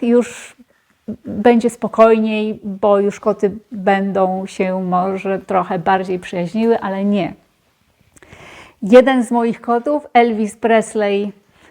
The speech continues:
który jest najbardziej życzliwym, takim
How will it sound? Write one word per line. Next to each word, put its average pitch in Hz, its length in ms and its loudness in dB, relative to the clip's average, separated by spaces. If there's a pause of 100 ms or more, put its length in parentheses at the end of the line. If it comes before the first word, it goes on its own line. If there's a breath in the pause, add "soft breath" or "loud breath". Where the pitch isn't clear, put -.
który 247 280 2
jest 233 160 2
najbardziej 233 600 0
życzliwym, 208 1040 -2
takim 208 640 -2